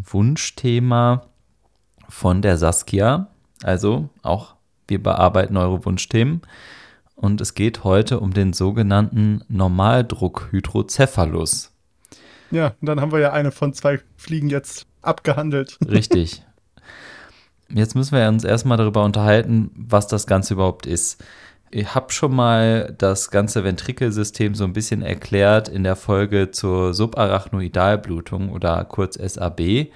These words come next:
Speaker 1: Und jetzt erkläre ich noch mal kurz, was das Ventrikelsystem ist. Also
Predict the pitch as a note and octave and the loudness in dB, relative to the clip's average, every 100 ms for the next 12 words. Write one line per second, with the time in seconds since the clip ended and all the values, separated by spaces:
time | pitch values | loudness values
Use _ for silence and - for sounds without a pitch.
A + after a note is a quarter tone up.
0 | - - - _ _ _ _ F#2+ F#2+ G2 | -20 -20 -20 _ _ _ _ 0 0 -2
1 | - G#2 G2 - - - - - G2 G2 | -6 -2 -2 -2 -8 -8 -12 -4 -2 0
2 | G2+ F2+ F#2+ F2+ F2+ F#2 - _ _ - | -2 -2 0 2 2 0 -4 _ _ -4
3 | G#2 G2+ - F#2 - F#2 F#2 - G2 F2+ | 0 0 0 -4 0 -2 -2 -6 -6 -6
4 | - C#3+ C3 A2 G#2+ - A2+ G#2 G2 G2+ | -4 -2 0 0 -2 -2 -2 0 -2 -2
5 | - G2 F2+ F2 | -2 -4 0 -2